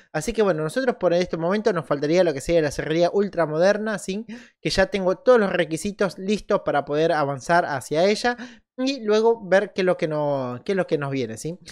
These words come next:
Pero antes de avanzar, quiero mostrarles lo que tenemos acá, ¿sí? Es, esta es la serrería número, eh, la lij-,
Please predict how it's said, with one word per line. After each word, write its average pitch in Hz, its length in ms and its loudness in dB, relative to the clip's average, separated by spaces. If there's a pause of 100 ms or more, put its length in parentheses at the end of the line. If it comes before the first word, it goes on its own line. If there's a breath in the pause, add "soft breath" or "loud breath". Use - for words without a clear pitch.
(160 loud breath)
Pero 262 320 4
antes 214 260 2
de 185 160 6
avanzar, 160 480 2
quiero 202 160 2
mostrarles 180 500 2
lo 139 300 -2
que 135 220 -4
tenemos 156 280 -6
acá, 190 280 -2
¿sí? 196 260 -8 (300 loud breath)
Es, - 340 0
esta 214 300 2
es 170 40 4
la 147 120 2
serrería 170 640 2
número, 208 540 -2
eh, 156 100 2
la 143 400 4
lij-, 143 320 -4